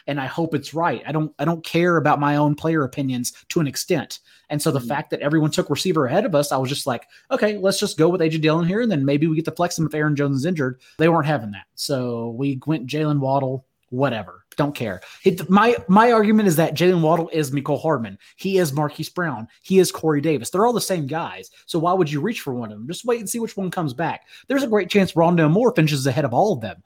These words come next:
Speaker 1: So, like, why would I reach for somebody when I can just get someone later? That's my argument. Anyways, though, that's the range he's going in, into the seventh round. And I don't know if I'm comfortable with him there,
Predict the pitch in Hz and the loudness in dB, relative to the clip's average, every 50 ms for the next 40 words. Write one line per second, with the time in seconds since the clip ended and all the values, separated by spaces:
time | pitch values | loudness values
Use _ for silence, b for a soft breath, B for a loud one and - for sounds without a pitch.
0 | b b b b 175 175 160 143 131 127 135 139 143 156 165 160 160 160 160 147 | b b b b 0 0 0 0 0 0 0 2 2 2 2 2 2 2 2 4
1 | 156 190 - - - 139 - - 123 120 - 113 110 113 120 120 117 123 123 127 | 2 2 2 0 -2 -2 -2 -2 -2 -4 -4 -4 -4 -4 -6 -6 -6 -6 -6 -6
2 | - 135 127 120 - 147 139 - - 143 135 123 123 143 135 110 - - _ - | -8 -8 -10 -10 -8 -10 -10 -8 -8 -10 -8 -8 -8 -8 -8 -10 -12 -10 _ -2
3 | 196 190 190 - 143 123 113 107 107 98 92 92 82 - B B B B B B | -2 -2 -2 -2 -2 0 0 -2 -4 -6 -10 -14 -18 -20 B B B B B B
4 | _ - 262 285 262 190 151 131 113 139 131 117 113 113 - _ b b b - | _ 2 4 6 6 6 6 4 2 0 -2 -2 -4 -6 -10 _ b b b 0
5 | 196 202 202 - - 175 160 165 160 151 147 127 147 139 139 135 127 135 139 139 | 2 2 2 2 2 2 4 4 2 2 2 2 2 2 2 2 0 0 -2 -4
6 | 143 - 170 170 156 139 127 - 147 123 127 117 107 107 104 - - _ _ b | -4 -4 -2 0 0 0 2 0 0 0 0 -2 -6 -8 -10 -12 -14 _ _ b
7 | b b b 160 147 - - 175 180 190 185 180 170 165 170 160 139 - - - | b b b -4 -2 0 0 2 2 2 2 2 2 2 2 0 -2 -2 -4 -4
8 | 175 160 - - 160 147 147 143 143 139 131 127 139 156 175 190 190 | -4 -4 -2 -2 -2 0 0 0 0 -2 -2 0 0 2 0 0 -2